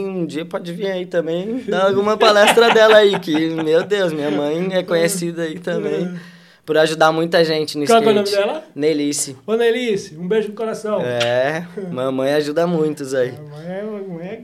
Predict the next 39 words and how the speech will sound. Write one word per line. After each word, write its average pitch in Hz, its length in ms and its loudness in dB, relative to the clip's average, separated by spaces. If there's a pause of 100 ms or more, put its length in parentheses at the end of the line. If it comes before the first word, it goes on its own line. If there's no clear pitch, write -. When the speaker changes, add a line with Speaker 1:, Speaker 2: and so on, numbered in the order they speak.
(120)
Speaker 1:
E 156 60 4
aí 156 100 6
Speaker 2:
mãe 165 80 -2
Speaker 1:
foi 185 80 2
Speaker 2:
é 175 40 2
Speaker 1:
mais 175 200 4
ou 190 80 2
Speaker 2:
mãe. 190 120 2
Speaker 1:
menos 208 220 2
isso, 220 260 0
aí 185 180 2
esse 185 200 -2
cara 175 220 -2
foi, 185 260 -6 (160)
tipo, - 220 -8
o 175 100 -4
primeiro 185 360 -4
patrocinador 190 800 -4
que 226 120 -16
daí, 190 240 -4
tipo, 190 220 -10
ali 180 200 -2
na 185 120 -2
matriz 180 480 -4
ali 175 160 -4
conseguia 180 460 -4
ter 175 140 -6
mais 160 280 0
acesso, 170 540 0
sabe? 139 360 -4
Aí 135 140 -2
Speaker 2:
Uhum. 143 60 -6
Speaker 1:
depois, 165 420 -4
tipo, 156 240 -8
infelizmente 151 640 -6
acabou 139 360 -4
acabando 139 440 -2
o 143 40 -2
esquema. 175 520 -4